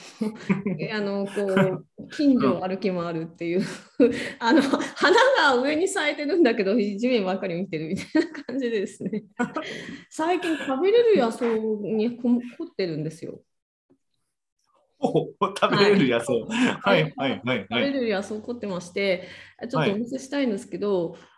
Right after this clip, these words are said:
Speaker 1: あの、まずね、この、こういう葉っぱがあってですね、で、これはビアラオホっていうんですけど、
Speaker 2: はい。うん。
Speaker 1: えー、これね、あのね、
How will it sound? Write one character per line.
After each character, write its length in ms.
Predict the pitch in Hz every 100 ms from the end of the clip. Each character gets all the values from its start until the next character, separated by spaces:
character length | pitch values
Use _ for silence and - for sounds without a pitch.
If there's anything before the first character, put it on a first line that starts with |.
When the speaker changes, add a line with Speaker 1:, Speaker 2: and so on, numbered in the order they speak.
| _ -
Speaker 1:
あ 140 | 233
の、 120 | 226 226
ま 160 | 466
ず 140 | 494 302
ね、 460 | 190 220 277 -
こ 100 | 294
の、 540 | 285 285 277 269 - -
こ 120 | -
う 80 | 302
い 100 | 302
う 80 | 302
葉 140 | 285
っ 100 | 277
ぱ 120 | 285 277
が 100 | 277
あ 40 |
っ 80 | 277
て 120 | 190
で 100 | 180
す 140 | -
ね、 340 | 170 190 370 - _
で、 100 | 254
こ 140 | 285
れ 140 | 294 311
は 320 | 302 349 233 - 202
ビ 200 | 294 427
ア 120 | 277
ラ 200 | 214 190
オ 60 |
ホ 140 | 185 175
っ 80 | 170
て 60 |
い 160 | 170 180
う 40 |
ん 60 | 160
で 60 |
す 100 | 156
け 100 | -
ど、 520 | 175 208 185 147 - _ _ _ _ _ _ -
Speaker 2:
は 100 | 165
い。 40 |
う 20 |
ん。 140 | 101 - _ _ _
Speaker 1:
え 240 | - 214 202
ー、 80 | 202
こ 140 | 240
れ 100 | 220
ね、 180 | 220 208
あ 80 | 190
の 120 | 185
ね、 420 | 190 185 156 -